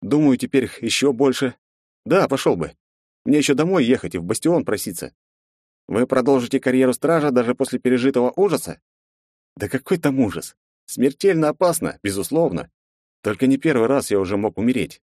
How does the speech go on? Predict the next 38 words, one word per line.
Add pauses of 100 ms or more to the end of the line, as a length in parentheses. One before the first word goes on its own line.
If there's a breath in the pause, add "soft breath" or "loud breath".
далеко
не
первый. (480)
С
тех
пор,
как
пробудился,
меня
словно
прокляли. (440)
Пока
все
еще
живой, (280)
а
если
не
хочу
в
какой-то
момент
подохнуть, (320)
нужно
как
можно
быстрее
дойти
до
своего
предела
и
получить
нужные
навыки. (420)
Бастион —
лучшее
решение.